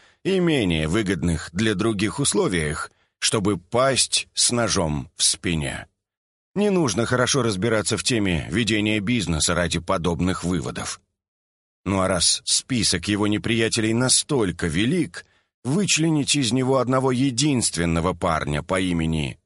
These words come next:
Алекс Валкер представляется крайне трудной задачей. Трудной и все же возможной при должном усердии и упорности.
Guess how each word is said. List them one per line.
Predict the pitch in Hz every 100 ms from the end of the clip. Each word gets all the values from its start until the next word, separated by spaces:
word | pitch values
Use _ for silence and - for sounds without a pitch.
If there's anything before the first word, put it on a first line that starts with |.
| -
Алекс | 82 71 76 - 85
Валкер | 85 110 110 135 135 101 _ _ _ -
представляется | 139 - - 139 135 123 - 127
крайне | - 104 113 123 135 139
трудной | 117 85 67 76
задачей. | 85 - - - - - - _ _ _ _ _ _
Трудной | - 92 87 82 139 139 85 _ _ _
и | 92 98 95
все | 101
же | 85 76 - -
возможной | 87 85 92 117 131 80 - - -
при | - 117
должном | 110 95 73 71 82
усердии | 90 85 80 82 131 131 98 - -
и | 110
упорности. | 127 - 95 - - - - -